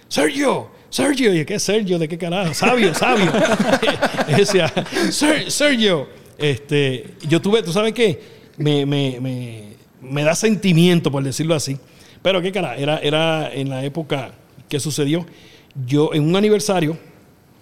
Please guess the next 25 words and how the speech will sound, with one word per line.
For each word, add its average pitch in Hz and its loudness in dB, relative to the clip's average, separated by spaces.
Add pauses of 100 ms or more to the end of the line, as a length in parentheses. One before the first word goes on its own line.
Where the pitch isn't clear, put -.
(180)
que 143 -6
se 143 -2
hizo 147 -2
aquí 165 -2
en 175 0
Capitol, 123 -4 (360)
yo 123 -2
iba 147 4
a 165 2
luchar 175 0
con 165 -2
Ric 160 -4
Flair. 135 -6 (380)
Nos 135 -6
pusieron, 143 -2
este, 160 -2
una 147 -4
lucha 165 -2
entre 131 -8
T 139 -12
N 175 -2
T 202 -4
y 151 -4
Ric 147 -6
Flair. 107 -14